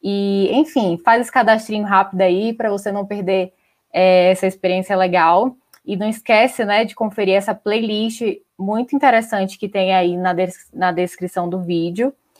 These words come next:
Então, é só procurar aí depois dessa live e, enfim, vê aí qual tema mais te interessa, né, dentro dessa playlist. E só pra relembrar mais uma vez, né, do curso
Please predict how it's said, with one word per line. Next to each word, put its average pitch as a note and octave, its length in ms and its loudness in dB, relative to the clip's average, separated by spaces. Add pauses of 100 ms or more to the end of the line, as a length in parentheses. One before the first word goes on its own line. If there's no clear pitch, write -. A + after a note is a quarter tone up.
(200)
Então, F#3+ 400 2
é G3 60 4
só A3+ 320 0
procurar C4+ 380 4
aí A3 120 4
depois G3+ 400 -4
dessa G3 260 0
live F#3+ 640 2 (400)
e, G3+ 720 -4
enfim, A3 500 -4 (720)
vê C4+ 100 4
aí D4+ 300 6
qual B3+ 240 4
tema A#3 300 -2
mais A3 500 -2
te B3+ 100 -10
interessa, A3 840 0
né, G3+ 160 0
dentro G3 280 -6
dessa F#3+ 680 2
playlist. F3 640 -6 (520)
E A3+ 480 -2
só B3 300 2
pra D4 140 2
relembrar A#3+ 440 2
mais G3 440 0
uma B3+ 200 0
vez, F#3+ 400 -2
né, F#3+ 320 -2
do F3 600 -4
curso A3 600 -6